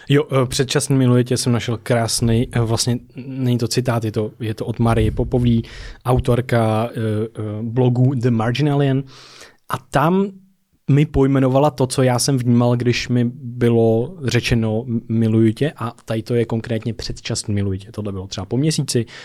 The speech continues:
to je úplně jedno, kdykoliv to člověk č-, cí-, vnímá předčasně, tak ta Maria Popová pojmenovala, proč se toho trošičku bojíme a děsíme a proč to občas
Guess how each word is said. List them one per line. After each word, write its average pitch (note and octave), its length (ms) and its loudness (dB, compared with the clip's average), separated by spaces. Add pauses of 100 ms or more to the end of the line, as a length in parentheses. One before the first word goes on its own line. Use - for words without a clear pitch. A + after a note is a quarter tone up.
(180)
to - 80 -2
je A2 140 0
úplně A#2+ 340 2
jedno, B2+ 440 2
kdykoliv C3 600 0
to C#3 80 0
člověk B2+ 360 -2
č-, - 120 -12 (120)
cí-, C3 380 -4
vnímá B2+ 340 2
předčasně, - 640 -4 (240)
tak - 140 -10
ta B2 100 -2
Maria B2 320 2
Popová B2 340 0
pojmenovala, A#2+ 640 2 (140)
proč - 480 0 (380)
se B2+ 120 0
toho B2 180 2
trošičku B2+ 420 -4
bojíme A#2+ 360 2
a B2 60 -2
děsíme B2+ 420 0
a G2+ 60 -6
proč G#2+ 280 -6
to C3 120 -2 (400)
občas - 520 -2